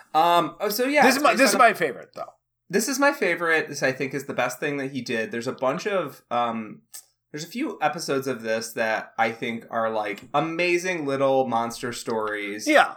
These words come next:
Speaker 1: They're, they're great at what they do, um, but they don't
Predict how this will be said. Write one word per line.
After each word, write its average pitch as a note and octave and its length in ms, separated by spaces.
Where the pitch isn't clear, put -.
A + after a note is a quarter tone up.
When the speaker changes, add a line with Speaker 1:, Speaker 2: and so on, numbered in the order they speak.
Speaker 1:
They're, B2 460
they're B2+ 140
great C#3+ 360
at F3 60
what E3+ 140
they E3+ 120
do, A2 640
um, A2+ 840
but C#3 540
they C3+ 180
don't G#3 520